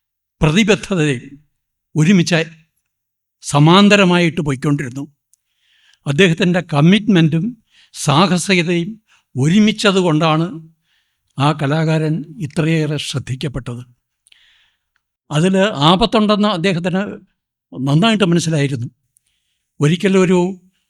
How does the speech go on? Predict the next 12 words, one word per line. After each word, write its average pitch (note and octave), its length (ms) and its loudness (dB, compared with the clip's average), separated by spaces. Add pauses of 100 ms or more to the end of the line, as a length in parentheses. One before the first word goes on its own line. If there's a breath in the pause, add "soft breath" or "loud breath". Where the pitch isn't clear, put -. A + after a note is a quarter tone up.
(240)
ഷൂട്ടിങ്ങിൽ F3 480 2
വെച്ച് F3+ 200 -2
അദ്ദേഹം E3+ 360 -2 (120)
എന്നോട് E3+ 280 0
സ്വകാര്യ E3+ 420 -4
സംഭാഷണത്തിൽ D#3+ 680 -4
പറഞ്ഞു, D#3+ 300 -10 (920 soft breath)
ആ C#3 80 -6 (100)
പടം D#3+ 380 2
ഏതാണെന്നോ G3+ 540 2 (340)
ഞാൻ E3+ 160 0
കണ്ടിട്ടില്ല, E3 460 -2